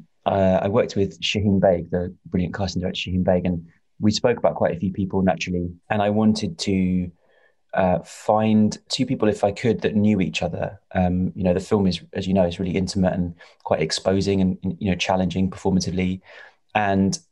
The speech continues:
the intimacy of it was a big thing. And I think we, we just, if we could, we wanted to try and find two actors that, that knew each other. And I wanted also to make one of the, uh, characters n-, not British,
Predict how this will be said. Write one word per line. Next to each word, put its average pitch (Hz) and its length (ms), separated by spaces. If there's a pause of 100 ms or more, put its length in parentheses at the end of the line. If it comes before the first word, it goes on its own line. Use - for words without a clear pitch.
(160)
the 117 160
intimacy 110 440
of 92 100
it 95 100
was 98 140
a 98 40
big 98 220
thing. 95 480
And 98 140
I 92 60
think 98 240
we, 95 380
we 104 120
just, - 320 (480)
if - 160
we 95 80
could, 104 280
we 87 60
wanted 87 160
to - 120
try 98 140
and 90 120
find 92 180
two 92 180
actors - 380
that, - 260
that 95 140
knew 117 180
each - 220
other. 90 300 (480)
And 120 120
I 120 60
wanted 131 360 (180)
also 120 320
to 95 120
make 98 100
one 98 120
of 92 80
the, 92 300 (140)
uh, 92 260
characters 92 560 (140)
n-, 95 180
not 95 380
British, - 520